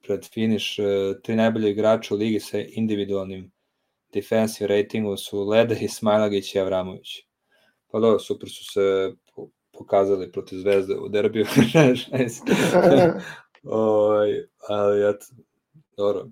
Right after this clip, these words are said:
eto, i to je zanimljivo istaći. Avramović stvarno protiv, e, Budućnosti je odigrao jedan, dve veoma bitna defanzivna poseda i iz kojih je posle i, e, imao Partizan, e, lake poene u kontri, tako da,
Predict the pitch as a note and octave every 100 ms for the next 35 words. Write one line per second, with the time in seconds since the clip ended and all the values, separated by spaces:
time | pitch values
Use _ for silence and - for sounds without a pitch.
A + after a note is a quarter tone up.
0 | _ _ G#2+ - G#2 - G2 G2 G2 G2
1 | F#2 - _ _ - A2 A#2 A2 G#2+ G#2+
2 | A2+ A2+ B2 B2+ A2+ - A#2+ A#2+ A2+ A2+
3 | _ _ _ _ _ _ _ A2+ A2 A2
4 | G#2+ G#2+ G#2+ A2 A2 A2+ B2 A2+ A2 A2
5 | A2+ A2 G#2+ G#2 G2+ - _ _ G#2+ G#2+
6 | G#2+ G2+ G#2+ A2+ G#2+ G#2+ G#2+ G2+ G#2+ A2
7 | F#2+ F#2 - G#2+ G#2+ - G2+ G2 F#2 G#2+
8 | G2+ A2+ G#2 G2+ G2 F#2+ F#2+ F#2+ F#2+ F#2+
9 | - G#2 B2 G#2 - G2+ - G2 F2+ _
10 | _ _ _ _ G2+ G2+ G2+ G2 G2 G#2
11 | G#2 G2+ G2 F#2+ F#2+ G2 G#2 - A2 G2+
12 | G2 F#2+ F#2+ F#2+ G2 G#2 G2+ G2 - G#2
13 | G2 - G#2+ G#2 - G2 G2 - F#2+ G2
14 | F2+